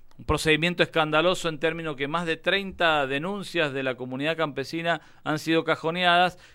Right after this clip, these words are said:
este, eh, además de acusar de usurpadores a campesinos y campesinas que viven en el lugar ya por tercera generación, en, es decir, no se puede acusar de turbar la posesión a alguien que lleva, que nació y tra-, y desde que nació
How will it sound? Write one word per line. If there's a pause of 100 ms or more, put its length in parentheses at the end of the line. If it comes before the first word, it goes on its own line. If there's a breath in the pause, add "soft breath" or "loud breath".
este,
eh,
además
de (240 soft breath)
acusar
de
usurpadores (240 soft breath)
a
campesinos
y
campesinas
que
viven (220 soft breath)
en
el
lugar
ya
por
tercera
generación, (240 soft breath)
en,
es
decir, (240 soft breath)
no
se
puede
acusar
de
turbar
la
posesión
a
alguien
que
lleva, (280 soft breath)
que
nació
y
tra-,
y
desde
que
nació